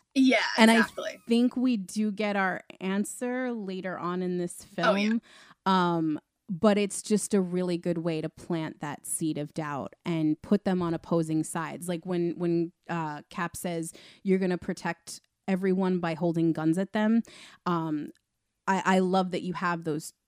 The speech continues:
Speaker 2: two opposing viewpoints. And it does
Speaker 1: Mm-hmm.
Speaker 2: sort of call back to Cap's character in the first Avenger. So it's,
Speaker 1: Yeah.
Speaker 2: it's just a really good bridge.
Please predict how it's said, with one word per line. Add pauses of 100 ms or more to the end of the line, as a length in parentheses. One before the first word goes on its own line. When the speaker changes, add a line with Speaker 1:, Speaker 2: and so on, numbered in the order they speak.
Speaker 2:
two
opposing
viewpoints.
And
it
does
Speaker 1:
Mm-hmm.
Speaker 2:
sort
of
call
back
to (240)
Cap's
character
in
the
first
Avenger. (360)
So
it's,
Speaker 1:
Yeah.
Speaker 2:
it's
just
a
really
good
bridge.